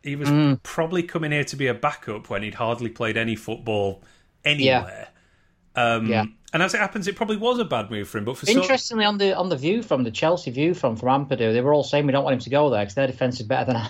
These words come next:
Speaker 2: ours." <laughs> He's
Speaker 1: Cool.
Speaker 2: never gonna get a game.
Speaker 1: Yeah, so this is it. I think, as it happens, it probably was a bad move for him, but for, for different reasons. I mean,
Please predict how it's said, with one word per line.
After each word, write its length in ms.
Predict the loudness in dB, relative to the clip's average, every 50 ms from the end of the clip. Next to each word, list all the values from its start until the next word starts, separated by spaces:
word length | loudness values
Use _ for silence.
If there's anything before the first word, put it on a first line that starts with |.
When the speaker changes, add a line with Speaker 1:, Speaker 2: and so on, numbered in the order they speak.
| -2
Speaker 2:
ours." 240 | 0 0 0 0 -2 -6 -8 -14 -14
<laughs> 140 | -12 -4 -2
He's 300 | -2 0 0 -2 0 0
Speaker 1:
Cool. 100 | 0 2
Speaker 2:
never 140 | 2 2 2
gonna 200 | 0 0 0 0
get 120 | -4 -6 -8
a 20 | -10
game. 400 | -8 -6 -4 -4 -4 -6 -8 -10 -14 -16 -16 -16 -12 -8
Speaker 1:
Yeah, 400 | -2 0 2 4 6 6 4 4
so 200 | 2 2 2 2
this 200 | 2 2 0 0
is 120 | 0 2
it. 140 | 2 2 2
I 80 | 2 0
think, 300 | 0 -2 -6 -6 -6 -4
as 140 | -4 -2 0
it 80 | 0
happens, 320 | 0 0 0 0 -2 -2 -2
it 100 | -4 -4
probably 220 | -4 -2 -2 -2
was 280 | -2 0 0 0 2 0
a 60 | 0
bad 220 | 0 0 0 0
move 180 | -2 -4 -6 -6
for 120 | -6 -6 -6
him, 80 | -4
but 160 | -4 -6 -8 -6
for, 240 | -4 -4 -4 -4 -4
for 160 | -6 -8 -8
different 400 | -4 -4 -6 -6 -4 -8 -8 -4
reasons. 580 | -2 -2 0 0 -2 -4 -4 -8 -8 -8 -4 -4
I 60 | -2
mean, 340 | 0 0 0 0 -2 -4